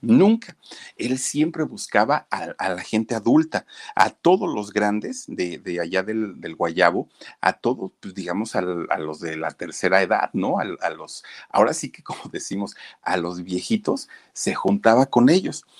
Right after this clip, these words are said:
Y era muy, muy extraño ver a un niño tan chiquito y, y platicando con, con todos los abuelitos de aquella época.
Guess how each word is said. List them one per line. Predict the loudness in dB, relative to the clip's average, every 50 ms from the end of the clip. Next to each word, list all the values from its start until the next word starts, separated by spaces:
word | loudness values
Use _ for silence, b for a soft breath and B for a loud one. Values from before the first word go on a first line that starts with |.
| B B B B
Y | 2 4 4
era | 4 4 4
muy, | 2 0 0 -2 -2 -4 -4 -6 -8 -10 -6 -4
muy | -4 -2 0 -2 -2
extraño | -4 -6 -10 -8 -4 -2 -2 -2 -2 -4 -6 -6 -8
ver | -4 -2 0 2 2
a | 2
un | 2 2 2 2 2
niño | 2 2 2 0 -2 -4 -8 -10 _ _ _ _ _
tan | -2 -2 -2 -2
chiquito | -6 -10 -12 -4 -4 -4 -2 0 -2 -2 -2 B B B B B B
y, | 2 4 4 4 4
y | 2
platicando | 2 4 2 2 2 0 -4 0 2 2 4 2 2 2
con, | 2 2 2 2
con | 0 -2 -2 -2
todos | 0 2 4 6 6
los | 6 4 4 2
abuelitos | 2 2 2 0 0 0 0 0 -2 -4 -4 -4
de | -6 -8
aquella | -6 -4 -2 0 0 0 -2
época. | -4 -6 -8 -10 -10 -10 -12